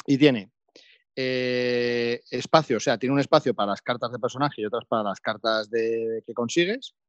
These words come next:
o sea, de objetos, cartas de personaje, cartas de objetos, y viene o-,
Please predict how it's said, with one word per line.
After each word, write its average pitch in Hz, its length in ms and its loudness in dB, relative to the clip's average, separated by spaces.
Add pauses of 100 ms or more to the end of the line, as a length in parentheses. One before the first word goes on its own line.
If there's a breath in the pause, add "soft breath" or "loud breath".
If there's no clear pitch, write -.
o - 60 -10
sea, 90 100 -8
de 95 120 -4
objetos, 147 580 2
cartas 110 240 -2
de 113 80 0
personaje, 110 320 -4
cartas 110 220 0
de 127 40 4
objetos, 160 420 0 (640)
y 127 120 4
viene 139 360 6
o-, - 100 -8